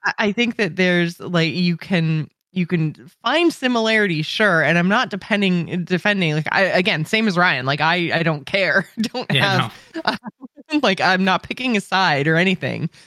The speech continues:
Speaker 1: Um, but I think that, like, to point to, like, "Hey, that character has, like, ears and wings that are, like,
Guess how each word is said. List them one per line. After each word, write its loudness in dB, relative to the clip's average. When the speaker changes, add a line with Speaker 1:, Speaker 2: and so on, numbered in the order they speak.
Speaker 1:
Um, 2
but 0
I 2
think -2
that, -2
like, 2
to 2
point -2
to, 0
like, 0
"Hey, 2
that -2
character 0
has, 0
like, -2
ears 2
and 2
wings 0
that 0
are, 0
like, 0